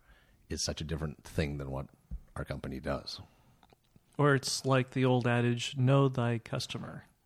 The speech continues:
Speaker 2: when you
Speaker 1: Yes.
Speaker 2: go into business. Exactly, exactly.
Speaker 1: And I'm, I'm, I'm used to businesses being my customers, not consumers.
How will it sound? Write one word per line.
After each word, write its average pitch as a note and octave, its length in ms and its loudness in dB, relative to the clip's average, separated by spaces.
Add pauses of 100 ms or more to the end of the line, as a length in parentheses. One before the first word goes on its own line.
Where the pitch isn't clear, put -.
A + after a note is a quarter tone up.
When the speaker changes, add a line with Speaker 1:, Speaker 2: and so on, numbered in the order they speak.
(120)
Speaker 2:
when D3 200 2
you A#2+ 60 4
Speaker 1:
Yes. A#2 60 0
Speaker 2:
go A#2 80 2
into A2+ 120 2
business. A#2+ 500 0
Exactly, A#2+ 540 -2 (140)
exactly. A#2+ 560 -6 (260)
Speaker 1:
And G#2 100 8
I'm, G2+ 180 8
I'm, G2 280 4 (100)
I'm A#2+ 140 12
used B2 180 10
to G2+ 100 2 (360)
businesses E2+ 420 4
being D#2 180 -4
my C2 100 -6
customers, - 480 -4 (460)
not E2 400 -8
consumers. - 520 -12